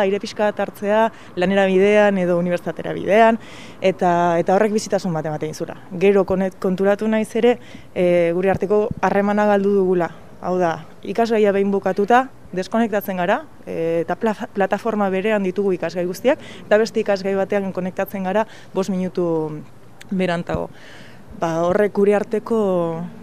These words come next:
eh, gure arteko elkarrizketak edo partekatzeak guztiz moztu ditu. Horrek ere zailtasunak dakartza talde lanei dauzkien gauza guztietan,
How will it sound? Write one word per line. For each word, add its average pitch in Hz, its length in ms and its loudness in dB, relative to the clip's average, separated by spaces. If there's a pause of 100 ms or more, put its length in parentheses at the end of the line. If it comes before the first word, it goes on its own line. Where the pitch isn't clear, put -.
(240)
eh, 160 480 -8 (100)
gure 175 160 -2
arteko 185 300 -4
elkarrizketak 240 960 4
edo 190 380 2
partekatzeak 208 720 -2 (260)
guztiz 208 280 -2
moztu 185 340 -4
ditu. 220 220 0 (440)
Horrek 220 480 2
ere 220 160 2
zailtasunak 202 600 -2
dakartza 202 520 -2 (520)
talde 208 300 6
lanei 196 320 2
dauzkien 190 360 2
gauza 170 220 -4
guztietan, 262 560 6